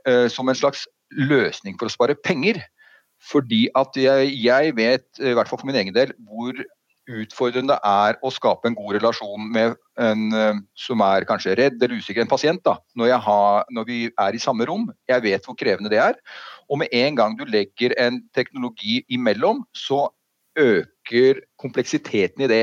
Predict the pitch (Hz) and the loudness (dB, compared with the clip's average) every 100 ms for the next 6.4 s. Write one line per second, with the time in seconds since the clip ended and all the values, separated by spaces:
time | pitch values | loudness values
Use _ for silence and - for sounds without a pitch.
0 | - 104 - 120 110 123 110 - 127 131 | 0 -4 -4 -4 -2 0 0 0 -2 -2
1 | 156 190 190 110 151 135 135 107 - 98 | -2 -2 -2 -2 0 2 2 0 -4 -2
2 | 113 139 - - - - - - 110 107 | 0 0 -4 -20 -20 -20 -8 0 2 2
3 | 113 123 123 123 - - 123 120 117 104 | 0 -2 0 -2 -4 -8 -2 0 2 0
4 | 107 - _ _ - 117 117 117 113 127 | -4 -10 _ _ -4 0 0 -2 -6 -4
5 | 127 107 - 110 - 104 127 117 - 113 | 0 0 -2 -14 -6 -6 -6 -8 -4 -4
6 | 107 165 220 | -4 -4 -6